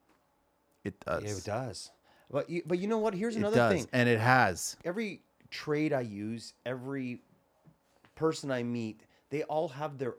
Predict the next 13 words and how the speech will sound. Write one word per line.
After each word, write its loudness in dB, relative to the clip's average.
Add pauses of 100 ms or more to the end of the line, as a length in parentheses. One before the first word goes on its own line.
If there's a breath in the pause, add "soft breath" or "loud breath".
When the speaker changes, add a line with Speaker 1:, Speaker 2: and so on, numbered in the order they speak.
(240)
Speaker 2:
own -2
way -2 (340)
of -10
doing -4
things. -14
Speaker 1:
Yeah. 2 (120)
Speaker 2:
These -2
guys 2
that 0
you've -6
brought 0
work 0
to -6